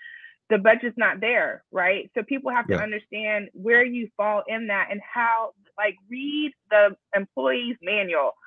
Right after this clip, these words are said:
Speaker 1: like, <laughs> read, read the employee's manual, understand the, the logistics of the organization you work for, understand, um,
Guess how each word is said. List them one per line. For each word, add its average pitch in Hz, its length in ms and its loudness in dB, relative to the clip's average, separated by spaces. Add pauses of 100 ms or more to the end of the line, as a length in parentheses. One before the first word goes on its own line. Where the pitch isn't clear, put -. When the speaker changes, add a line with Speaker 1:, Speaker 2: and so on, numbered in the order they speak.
(120)
Speaker 1:
like, 180 220 6
<laughs> - 280 -12
read, 285 400 0 (560)
read 277 220 2
the 285 80 6
employee's 247 440 4
manual, 214 540 0
understand 233 1040 2 (320)
the, 214 240 0 (240)
the 208 160 6
logistics 208 720 -2 (140)
of 214 100 2
the 214 80 -4
organization 214 840 -2
you 196 160 -4
work 190 280 6
for, 185 200 2 (120)
understand, 220 920 0 (500)
um, 202 440 2